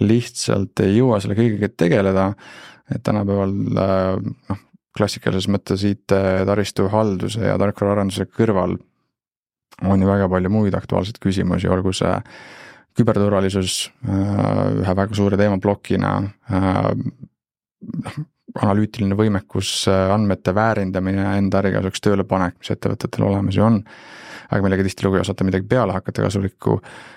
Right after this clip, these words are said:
äh, kuni, kuni selliste, äh, päevakajaliste trendideni välja küsimused selle kohta, et, äh, et mida siis nüüd ka A I-ga peale hakata ja kuidas see enda äri kasuks tööle panna. Et nende kõikide küsimustega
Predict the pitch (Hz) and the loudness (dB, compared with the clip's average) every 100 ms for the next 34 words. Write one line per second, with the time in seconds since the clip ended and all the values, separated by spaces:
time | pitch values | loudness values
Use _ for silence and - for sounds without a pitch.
0 | _ - 101 98 101 101 98 101 110 110 | _ -2 0 2 2 0 -2 -2 0 2
1 | 101 98 107 101 104 101 - 101 101 98 | 0 0 0 0 0 -2 -2 0 2 2
2 | 101 98 95 95 - - - - 92 95 | 2 2 0 0 -2 -4 -4 -6 -6 -6
3 | 95 - - 117 104 101 98 104 110 110 | -6 -6 -2 -2 0 -2 -4 -4 -2 0
4 | 101 101 101 120 131 92 90 90 98 104 | 0 0 0 2 2 0 0 -2 -2 -2
5 | 101 104 101 107 98 95 98 - 95 92 | -2 -2 -2 0 2 2 -2 -2 0 0
6 | - - 98 95 95 95 98 95 87 - | -4 -4 -2 0 0 0 0 -2 -2 -2
7 | 98 110 104 101 - 104 - 110 120 147 | 2 2 0 -2 -2 -2 0 0 0 0
8 | 107 110 101 107 - - - 98 101 98 | 2 2 0 -2 -6 -6 -2 0 0 0
9 | - 101 104 104 104 110 - 135 98 92 | 0 2 2 2 0 -2 0 0 0 -2
10 | 95 110 - - - - - - - 101 | -2 -4 -6 -14 -18 -18 -14 -4 0 2
11 | 104 120 123 104 107 127 110 101 - 101 | 2 2 2 -2 0 2 2 0 -2 0
12 | 101 | 2